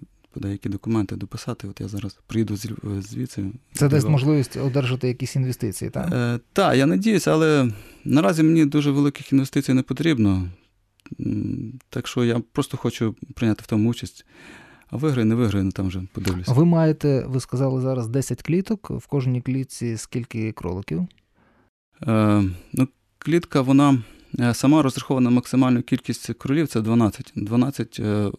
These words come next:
Speaker 1: е, дорослих кроликів. Там клітка поділена на чотири відділення, і в кожному відділенні по, е, від трьох до чотирьох. Ну, краще три, вони будуть себе краще почувати в таких умовах.
Speaker 2: С-,
Speaker 1: Ну, так.
Speaker 2: скільки кроликів у вас?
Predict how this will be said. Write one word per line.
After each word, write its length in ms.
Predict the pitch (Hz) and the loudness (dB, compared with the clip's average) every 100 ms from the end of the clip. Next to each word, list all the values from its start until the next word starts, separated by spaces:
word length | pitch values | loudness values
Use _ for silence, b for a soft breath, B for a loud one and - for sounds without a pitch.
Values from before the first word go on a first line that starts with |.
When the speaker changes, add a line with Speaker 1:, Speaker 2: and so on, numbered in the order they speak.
| _ _ | _ _
Speaker 1:
е, 500 | - 131 101 101 101 98 120 - - | -8 -4 -2 -2 -2 -4 -8 -12 -4
дорослих 400 | 110 120 - 110 | -2 -2 -4 -4
кроликів. 440 | 110 90 90 - B B B B B B | 0 -2 -4 -14 B B B B B B
Там 160 | - 110 | -6 -4
клітка 300 | - 123 - | -2 -2 -2
поділена 440 | - 117 113 107 | -2 0 2 2
на 40 | 104 | 2
чотири 400 | - - 113 110 | -2 -2 0 0
відділення, 520 | - 120 214 240 135 | -2 0 2 4 4
і 40 | |
в 80 | 117 | 2
кожному 300 | - 143 117 | -4 -6 -6
відділенні 400 | 117 139 120 110 | -4 -4 0 -2
по, 220 | 101 104 101 B B B B B B B _ | -2 -6 -6 B B B B B B B _
е, 80 | - - - | -8 -8 -8
від 220 | - 123 | -6 -6
трьох 240 | - 170 131 | -2 0 2
до 80 | 113 | 0
чотирьох. 400 | - - 92 - | -4 -4 -2 0
Ну, 140 | 160 - - | -2 -2 -8
краще 400 | - 135 - 117 | -4 -4 -2 -4
три, 320 | 113 - 120 104 - - _ | -4 -2 -2 -2 -10 -20 _
вони 420 | 107 107 - 101 101 | -10 -8 -4 -2 -2
будуть 260 | 104 98 | -4 -6
себе 160 | - 98 | -4 -4
краще 260 | - 101 - | -4 -6 -8
почувати 440 | 104 113 95 - | -6 -2 -2 -2
в 180 | 98 - | -14 -18
таких 280 | - - - | -14 -14 -4
умовах. 340 | 98 90 90 _ b b b b b b b _ _ - 113 | -2 -2 -6 _ b b b b b b b _ _ -12 -8
Speaker 2:
С-, 140 | 120 | -6
Speaker 1:
Ну, 80 | 143 | -6
так. 160 | - | -8
Speaker 2:
скільки 260 | 107 156 156 | 2 4 4
кроликів 460 | 147 160 131 131 123 | 2 2 2 0 -4
у 60 | |
вас? 300 | 113 107 - | -4 -10 -14